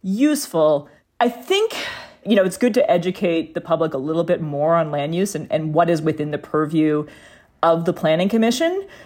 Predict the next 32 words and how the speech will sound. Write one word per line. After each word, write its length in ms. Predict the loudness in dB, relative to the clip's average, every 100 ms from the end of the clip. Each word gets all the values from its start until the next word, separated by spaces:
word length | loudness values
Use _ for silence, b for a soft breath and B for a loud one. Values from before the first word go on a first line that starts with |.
| B B -2
But 140 | 2
I 80 | 2
think 300 | 0 0 2
a 40 |
lot 240 | 4 2 2
of 80 | -2
times 320 | -4 -2 -4
people 260 | -4 -4 0
were 160 | 0
just 200 | 0 -6
frustrated 560 | -4 -2 -2 0 0 0
with 120 | -2
things 240 | -8 -10
in 60 | -12
the 80 | -12
city. 760 | -12 -4 0 0 -4 -12 -18 b b b b _ _ _ _
And 140 | 0 2
I 180 | 2 2
felt 280 | 2 2 2
like 140 | 0
maybe 400 | 0 0 2 2
that 180 | 2 0
was 100 | -2
a 60 |
better 220 | 0 0 -2
conversation 680 | -6 -8 -6 -6 -6 -6
to 80 | -8
have 340 | -4 -4 -2
with 120 | -4 -6
their 100 | -6
city 240 | -6 -8
councilor 480 | -8 -6 -6 -2